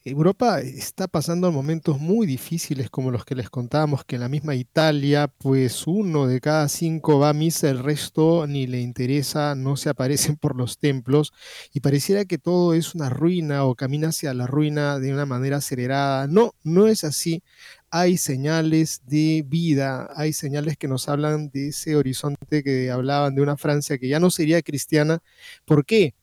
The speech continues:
Porque hay expresiones como la abadía de Saint-Marie de la Garre, que se queda pequeña porque los benedictinos tradicionalistas y franceses tienen que ampliarla, o sea que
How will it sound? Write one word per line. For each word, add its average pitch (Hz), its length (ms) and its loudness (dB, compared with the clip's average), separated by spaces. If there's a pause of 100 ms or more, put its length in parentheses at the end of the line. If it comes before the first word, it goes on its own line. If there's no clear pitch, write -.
(140)
Porque 143 420 0
hay 165 260 4
expresiones 151 640 0
como 139 240 0
la 131 100 0
abadía 127 340 0
de 151 120 4
Saint-Marie 139 760 -2
de 139 140 -2
la 120 160 -4
Garre, 208 300 4 (440)
que 139 300 -2
se 147 160 -4
queda 233 220 2
pequeña 196 560 2 (100)
porque 143 300 0
los 139 160 2
benedictinos 175 1040 0
tradicionalistas 135 880 -2
y 143 60 0
franceses 135 720 0 (240)
tienen 190 420 2
que - 160 -2
ampliarla, 131 800 2
o 117 60 -2
sea 151 220 -2
que 143 420 -2